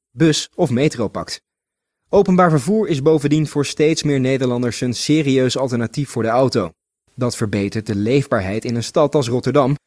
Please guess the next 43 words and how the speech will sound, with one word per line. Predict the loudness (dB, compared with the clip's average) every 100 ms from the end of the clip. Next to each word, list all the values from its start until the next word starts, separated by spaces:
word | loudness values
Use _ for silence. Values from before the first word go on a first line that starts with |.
| _
maar | -6 -4
maakt | -2 -4 -6 -4
dat | -4 -2
R | -4 -2
E | -2
T | 0 0 0 0
alle | 2 4 4
zeilen | 4 2 2
moet | 0 0
bijzetten | 0 0 -2 -4 -6
om | -4
de | -6
capaciteit | -4 -6 -4 -4 -2 -2 -4
gelijke | -4 -2 2 0 -2 -6
tred | -4 -4
te | -2
laten | -4 -4 -4
houden | -4 -4 -2
met | -2 -4 -4
de | -6
groeiende | -4 0 0 2
reizigersstroom. | 2 2 2 -2 -2 -2 -2 -4 _ _ _ _ _ -2
Oenk | 0
zegt: | 2 0 0 -16 _ _ _ _ -8
"Sinds | -2 -2 -2
tweeduizend | -2 0 2 0 -4
tien | -2 -2 -2
groeit | -2 -6 -2
de | -2
benodigde | 0 0 0 -2 -4
capaciteit | -6 -6 -10 -6 -4 -4 _
elk | 0 0 0
jaar | -4 -4 -6 -6
dubbel | 0 2 2 2
zo | 0
hard | 0 -4 -4
als | -6 -4
was | -2
ingeschat. | -2 -2 -4 -8 -10 -12 _ _ _
Aan | -6
Oenk | -2 0
de | 0
taak | 0 0 -2